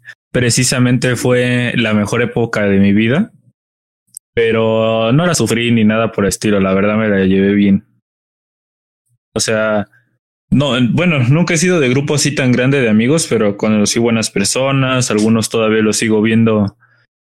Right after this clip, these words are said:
este, pues ahorita no, porque hay pandemia, ¿no? Pero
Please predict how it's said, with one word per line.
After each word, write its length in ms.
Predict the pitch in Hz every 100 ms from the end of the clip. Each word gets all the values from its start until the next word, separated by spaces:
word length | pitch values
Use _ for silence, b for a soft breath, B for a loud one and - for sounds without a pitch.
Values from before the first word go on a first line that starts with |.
| _
este, 840 | 104 95 92 - - 107 101 98 95 98 _ _ _ _ _
pues 380 | 113 - - -
ahorita 340 | 120 139 156
no, 120 | 135 139
porque 160 | 127
hay 80 | 123
pandemia, 480 | 117 110 110 110 104
¿no? 240 | 104 127
Pero 400 | 120 104 98 92